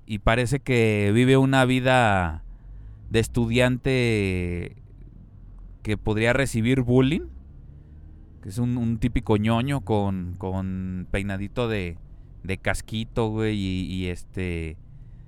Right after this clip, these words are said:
cien por ciento buleable y, y tiene al hermano súper popular, güey. Pero, oh, sorpresa, cuando se enfocan con el hermano, pues el hermano mayor, el hermano menor es este,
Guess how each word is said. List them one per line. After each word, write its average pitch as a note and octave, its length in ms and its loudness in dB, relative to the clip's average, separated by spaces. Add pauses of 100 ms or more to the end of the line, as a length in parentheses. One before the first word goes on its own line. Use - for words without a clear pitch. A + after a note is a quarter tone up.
(720)
cien A#2 200 -2
por A#2 160 0
ciento A#2+ 320 0
buleable A2 800 2
y, F2 360 -2
y F#2 560 -4 (500)
tiene A2+ 220 2
al A#2 100 4
hermano A2 540 2
súper F#2+ 560 -2
popular, G2+ 580 -2
güey. C#3+ 200 -4 (460)
Pero, G2+ 260 2
oh, B2 80 4
sorpresa, C#3 600 0
cuando G2+ 760 -4
se - 140 -10
enfocan A2 420 -6
con B2+ 220 -4
el A#2+ 120 -2
hermano, A#2+ 540 -2 (880)
pues - 140 -6
el F#2 120 -2
hermano A#2 580 2
mayor, A2 540 2
el G#2 80 0
hermano A2+ 440 0
menor B2 380 2
es A2+ 240 0
este, F#2 720 -2